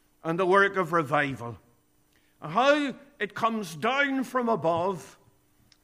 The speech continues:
and then it runs. It runs from the very center. You think of all of the revivals that have taken place.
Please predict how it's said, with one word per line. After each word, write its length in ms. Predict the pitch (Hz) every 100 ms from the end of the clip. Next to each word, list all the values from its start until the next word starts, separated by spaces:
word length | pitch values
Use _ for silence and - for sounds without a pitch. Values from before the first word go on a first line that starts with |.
| -
and 160 | 160
then 460 | 196 254 247 220 131 - _ _ -
it 200 | 156 - -
runs. 960 | 147 185 208 185 135 92 87 - - _ _ _ _ -
It 120 | 143
runs 800 | 160 208 220 214 196 127 - - _ _ _
from 560 | - 185 202 196 190 180
the 100 | 170
very 280 | 190 185 165
center. 440 | - 196 196 202
You 160 | 180 165
think 260 | 202 202
of 180 | 190 160
all 280 | 180 196 185
of 80 | 160
the 80 |
revivals 680 | 180 175 175 196 196 180 170
that 100 | 160
have 140 | 170 -
taken 300 | 175 156 143
place. 400 | 156 160 160